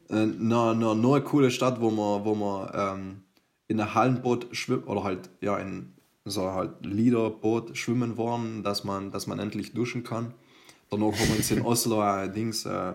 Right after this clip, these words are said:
Speaker 1: Airbnb geholt, also wir haben, wir waren schon hygienisch unterwegs. Das war St-, Stavanger.
Speaker 2: <laughs>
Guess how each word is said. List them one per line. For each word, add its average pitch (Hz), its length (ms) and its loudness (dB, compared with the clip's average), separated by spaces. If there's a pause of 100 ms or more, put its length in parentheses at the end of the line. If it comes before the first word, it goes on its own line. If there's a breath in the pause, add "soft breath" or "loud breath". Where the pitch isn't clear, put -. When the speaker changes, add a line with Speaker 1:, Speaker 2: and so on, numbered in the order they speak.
(140)
Speaker 1:
Airbnb 101 580 -2
geholt, 107 280 0
also 95 220 -4
wir 95 160 -6
haben, 98 240 -2
wir 101 200 -2
waren 104 100 2
schon 110 180 -2
hygienisch 107 480 0
unterwegs. 107 520 0 (360 soft breath)
Das 101 120 -4
war 101 100 2
St-, - 300 -8
Stavanger. 107 640 -2 (920 soft breath)
Speaker 2:
<laughs> - 80 -18